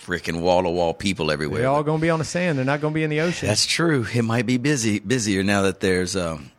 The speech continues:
Speaker 2: Jaws in the
Speaker 1: Jaws
Speaker 2: water.
Speaker 1: everywhere. You heard about the Bahamas?
Speaker 2: Yes.
Speaker 1: Golly, scary.
Speaker 2: The guy that's, how about the spear fisherman down the, down
Speaker 1: I
Speaker 2: in the
Speaker 1: didn't,
Speaker 2: Bahamas?
Speaker 1: what happened to that one?
Speaker 2: Yeah, he's American. He's down there spear fishing. Next thing you know, he gets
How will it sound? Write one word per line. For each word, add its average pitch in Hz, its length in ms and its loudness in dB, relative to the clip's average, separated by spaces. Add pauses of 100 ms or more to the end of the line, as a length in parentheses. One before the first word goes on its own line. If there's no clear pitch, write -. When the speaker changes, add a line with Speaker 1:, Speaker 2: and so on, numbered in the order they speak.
(220)
Speaker 2:
Jaws 120 400 0
in 110 40 -4
the 104 40 -2
Speaker 1:
Jaws 92 420 2
Speaker 2:
water. 92 60 -2
Speaker 1:
everywhere. 78 480 -4 (240)
You 95 140 0
heard 98 140 2
about 95 260 0
the 92 100 -2
Bahamas? 85 640 -2
Speaker 2:
Yes. 349 580 0
Speaker 1:
Golly, 67 480 -8
scary. 76 600 -4 (140)
Speaker 2:
The 131 40 -2
guy 185 240 0
that's, 196 260 -4
how 151 280 -2
about 208 160 0
the 185 60 -4
spear 254 280 0
fisherman 165 440 0
down 110 200 -2
the, 101 100 -8 (160)
down 123 160 0
Speaker 1:
I - 20 2
Speaker 2:
in 165 60 2
the 190 60 2
Speaker 1:
didn't, 185 80 2
Speaker 2:
Bahamas? 113 240 0
Speaker 1:
what 175 120 2
happened 190 240 2
to 202 40 0
that 220 160 2
one? 98 120 0
Speaker 2:
Yeah, 175 200 0
he's 170 180 -4 (400)
American. 165 500 0
He's 143 120 0
down 151 220 0
there 165 100 2
spear 175 280 0
fishing. 165 420 -2 (760)
Next 123 240 -4
thing 160 140 0
you 165 60 2
know, 180 160 6
he 170 60 6
gets 139 260 -2